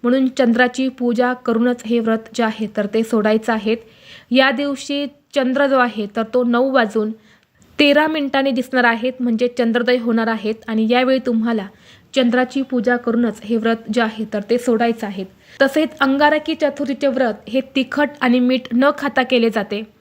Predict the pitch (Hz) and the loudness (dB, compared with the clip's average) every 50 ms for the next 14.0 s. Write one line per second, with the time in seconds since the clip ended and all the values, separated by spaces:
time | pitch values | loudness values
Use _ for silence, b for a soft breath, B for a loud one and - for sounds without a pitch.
0 | b b b b b b b b 240 254 277 269 269 254 262 262 277 262 269 277 | b b b b b b b b -2 0 2 2 2 0 2 0 -2 0 0 0
1 | 254 226 233 233 - 233 - - - 269 233 220 254 262 269 285 277 277 254 214 | 0 0 0 -2 -4 -6 -4 -2 -2 -2 0 2 4 4 4 2 2 0 -2 -2
2 | 254 262 247 247 - 311 302 - - 285 254 240 240 226 226 220 - 214 214 220 | -2 -2 -2 -2 -2 -2 -2 -2 -4 -2 0 0 0 0 -2 -2 -2 -4 -6 -4
3 | - 247 233 220 254 247 214 226 262 262 262 - 254 226 - - 277 294 294 294 | -2 -2 0 0 0 0 2 4 4 4 2 0 -6 -8 -4 0 2 2 2 2
4 | 302 294 294 302 294 285 254 233 254 254 254 - 294 285 - 262 254 254 262 247 | 0 -4 -4 -4 -2 0 0 2 0 0 0 -2 -4 -4 -2 -2 -2 -2 -2 -2
5 | 233 269 262 240 254 247 247 240 240 - 240 240 226 214 220 196 - - 214 208 | -4 -4 -2 0 0 -2 -2 -4 -4 -4 -4 -2 -2 -4 -6 -6 -4 -4 -4 -2
6 | - 262 233 - 262 247 240 269 269 269 240 - - 220 240 B B B B B | -2 -4 0 2 2 2 2 2 0 0 -2 -2 -2 -6 -6 B B B B B
7 | B B B B B B B - 285 277 285 - - 320 311 294 - 294 285 269 | B B B B B B B -2 -2 -2 -2 0 2 4 4 4 4 2 0 2
8 | 285 294 269 254 262 269 269 - - 262 254 254 247 262 240 240 - 247 247 - | 0 -2 0 0 0 -2 -2 -2 -2 -2 -2 -2 -2 -2 -4 -2 -2 -6 -6 -4
9 | - - 285 311 302 285 247 - 214 208 214 - 233 - - - 262 254 214 254 | -2 0 2 2 2 0 0 -2 -2 -4 -4 -6 -8 -8 -6 -4 -4 -2 2 2
10 | 254 254 254 247 226 233 240 240 233 254 254 254 240 240 247 254 269 269 - 254 | 0 0 0 -2 -2 -2 -2 -2 -2 -4 -4 -4 -2 -2 0 0 -2 -2 -2 -2
11 | 247 247 220 247 220 220 214 - - 214 208 208 214 214 - 214 202 202 226 269 | 0 0 0 0 -2 -2 -4 -4 -4 -4 -2 -2 -2 -4 -4 -6 -6 -4 -6 -8
12 | - B B B B B B B B B 254 262 247 247 - 302 311 302 - - | -8 B B B B B B B B B 0 2 2 2 2 0 0 0 -2 -4
13 | 311 285 - - 285 285 285 294 294 - 277 269 269 269 269 262 - 254 262 | -6 -6 -6 -4 -2 -2 -2 -2 0 0 0 0 0 -2 -2 -4 -2 -2 -2